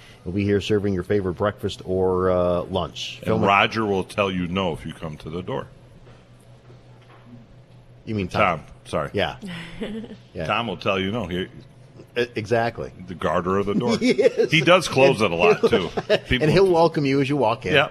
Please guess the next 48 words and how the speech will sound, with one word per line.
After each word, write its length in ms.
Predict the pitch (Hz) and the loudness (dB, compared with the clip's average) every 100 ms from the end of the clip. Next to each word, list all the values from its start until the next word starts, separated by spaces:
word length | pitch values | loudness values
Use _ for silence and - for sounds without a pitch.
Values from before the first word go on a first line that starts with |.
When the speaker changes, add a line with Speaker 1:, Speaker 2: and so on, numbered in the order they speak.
| - 110 | -6 -6
Speaker 2:
and 140 | 110 | -4
then 220 | 107 240 | -2 2
close 260 | 127 113 104 | 2 2 2
it 120 | 104 | 0
when 140 | 107 107 | 0 0
you 60 | |
forget 300 | 104 98 117 | -2 0 0
to 120 | 131 | -2
close 320 | 101 110 101 101 | 0 0 2 -2
it 100 | 95 | -4
when 80 | |
you 80 | 101 | -4
come 200 | 101 90 | -4 -2
in. 840 | 92 95 - 175 - 202 - 180 - | -4 -4 -12 -12 -6 -8 -2 -4 -4
Speaker 1:
<laughs> 60 | - - - - - | -18 -20 -20 -20 -6
We 120 | 151 147 | -2 2
turn 240 | 185 175 | 4 4
our 120 | 156 | 4
attention 540 | 139 156 160 - 151 131 - | 4 4 2 0 0 0 0
to 220 | 135 127 | 2 2
Our 180 | 113 127 | 4 4
Lady 300 | 135 135 127 | 4 4 4
of 80 | 117 | 2
the 60 | |
Lake 220 | 117 139 135 | 2 2 2
basketball. 600 | 139 135 135 127 139 135 | 2 2 0 4 4 4
Head 180 | 131 | 0
coach 220 | 135 127 120 | 0 0 2
Mary 280 | 131 123 110 | 4 4 4
Voitko, 320 | 123 127 170 | 4 4 2
along 400 | 147 127 127 123 | 4 6 4 4
with, 320 | 117 113 - | 4 2 2
uh, 160 | 107 104 | 2 2
senior 340 | - 135 120 | 0 0 2
Hazel 340 | 113 123 117 101 | 2 2 0 0
Heisel, 360 | 127 131 127 | 0 0 -2
is 100 | 110 | -2
joining 320 | 123 120 120 | 0 2 2
us. 140 | 131 - | 0 -2
And 100 | - | -6
first 460 | - - 185 302 - | -12 -4 0 2 2
of 60 | |
all, 100 | 107 | 0
we 120 | 110 | 2
gotta, 300 | 127 120 107 - | 0 2 0 0
you 80 | 113 | -2
know, 80 | 101 | 0
publicly 640 | 151 190 131 90 78 | 0 0 -2 -4 -6